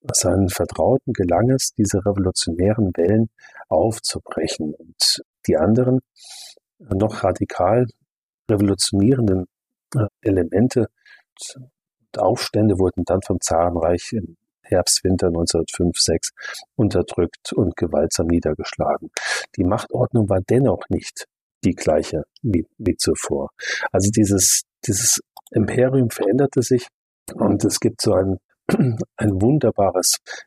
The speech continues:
Gemälde, das, das, vielleicht kann man das in dem, in dem Podcast verlinken. <clears throat> Ilja Repin hat das gemalt, dieser große russische Maler, neunzehnhundertsieben, neunzehnhundertelf, einige Jahre nach den Ereignissen.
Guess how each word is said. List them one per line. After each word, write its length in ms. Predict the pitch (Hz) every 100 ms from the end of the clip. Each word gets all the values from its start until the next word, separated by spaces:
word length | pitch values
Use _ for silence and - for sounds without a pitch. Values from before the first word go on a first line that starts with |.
| _
Gemälde, 500 | - 90 95 120 95
das, 240 | - - - _ _ _ _
das, 220 | - - -
vielleicht 240 | - 98 -
kann 140 | 98
man 120 | 92
das 280 | 85 - - - -
in 180 | 107 90
dem, 300 | 87 82 82 _ -
in 120 | 92
dem 120 | 85
Podcast 540 | - 92 - 85 -
verlinken. 500 | - 80 85 82 85 - - - - - _ -
<clears throat> 260 | 139 110
Ilja 380 | 131 110 104 92 -
Repin 420 | 87 - - 82
hat 140 | 80 85
das 180 | 82 -
gemalt, 400 | 85 80 80 87
dieser 180 | 80
große 440 | 80 - 101 95 82
russische 440 | 87 90 90 -
Maler, 320 | 78 85 101 92 - - - _ _
neunzehnhundertsieben, 640 | 92 95 - - 98 107 95
neunzehnhundertelf, 580 | 87 - - 87 98 - _ - - _ _ _ _ _ _ _ _ -
einige 340 | 107 101 95
Jahre 340 | 90 90 87 85
nach 200 | 87 -
den 160 | 107
Ereignissen. 600 | 87 82 110 113 104 104